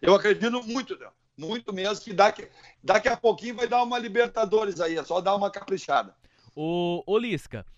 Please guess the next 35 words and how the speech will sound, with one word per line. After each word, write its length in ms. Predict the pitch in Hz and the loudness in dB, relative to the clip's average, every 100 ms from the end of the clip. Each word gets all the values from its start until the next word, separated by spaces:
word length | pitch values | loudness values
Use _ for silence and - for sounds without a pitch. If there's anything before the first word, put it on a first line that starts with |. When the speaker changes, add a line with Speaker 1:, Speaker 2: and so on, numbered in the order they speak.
| - _ | -20 _
Speaker 2:
é, 240 | 139 147 | -4 -4
vol-, 260 | 143 185 262 | -2 0 0
voltando 480 | 226 320 - 294 233 | -2 -6 -6 -8 -8
um 220 | 208 185 | -8 -8
pouquinho 360 | - 175 185 165 | -4 -6 -6 -8
aqui 240 | 135 160 | -6 -4
até 340 | 147 - 143 | -4 -4 -6
na, 320 | 180 185 165 - | -6 -8 -8 -10
na, 440 | 131 139 135 123 | -12 -10 -8 -10
na, 640 | 113 113 110 104 95 92 - _ _ | -12 -14 -14 -16 -16 -18 -20 _ _
na, 460 | 101 98 92 92 90 | -18 -16 -14 -14 -16
na, 220 | 104 113 127 | -14 -10 -8
naquela 320 | 127 196 165 | -4 -2 -4
forma 500 | - 160 185 165 131 | -4 0 2 2 -4
com 180 | 135 127 | -8 -12
que 220 | - 131 | -8 -6
o, 340 | 127 117 107 107 _ _ _ _ - | -4 -4 -8 -12 _ _ _ _ -14
o, 240 | 113 - | -12 -6
o 60 | 135 | -6
Ceará 420 | - 160 165 - _ _ _ - | 0 0 2 -2 _ _ _ 2
teve 280 | 202 254 196 | 4 6 4
aquela 220 | 165 151 | -2 -2
reação 400 | 151 139 - 151 | -2 -4 -4 -10
em 60 | |
dois 180 | 143 135 | -6 -8
mil 120 | 123 | -8
e 40 | 135 | -8
dezoito, 460 | 120 107 135 151 120 | -8 -6 -8 -8 -10
né, 120 | 135 | -10
na 100 | 120 | -10
Série 240 | 123 110 | -10 -10
A 80 | 110 | -8
do 80 | 110 | -10
Campeonato 460 | 110 104 107 107 | -12 -12 -12 -12
Brasileiro, 600 | 104 107 104 104 135 165 | -12 -12 -10 -8 -4 -4